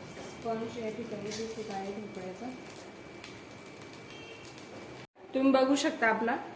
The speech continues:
डोसा या ठिकाणी छानपैकी असा तयार आहे. त्याला आपण दोन्ही साईडनी भाजून घेणार नाहीये. आता त्याला काढून घ्यायचं. अशा प्रकारे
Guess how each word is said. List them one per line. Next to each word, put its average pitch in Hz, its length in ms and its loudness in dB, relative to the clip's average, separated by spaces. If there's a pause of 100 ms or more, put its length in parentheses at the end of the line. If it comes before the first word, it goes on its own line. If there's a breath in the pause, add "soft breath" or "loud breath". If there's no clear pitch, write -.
(100)
डोसा 254 380 4
या 226 160 8
ठिकाणी 226 420 0 (120)
छानपैकी 214 500 0
असा 254 280 0 (580)
तयार 233 300 8
आहे. 254 340 6 (480)
त्याला 240 220 8
आपण 254 300 6
दोन्ही 247 320 8
साईडनी 240 460 2 (240)
भाजून 240 420 10
घेणार 226 360 10
नाहीये. 233 400 8 (560)
आता 202 240 0
त्याला 214 220 0
काढून 220 540 -2
घ्यायचं. 208 320 0 (500)
अशा 214 180 0
प्रकारे 208 440 2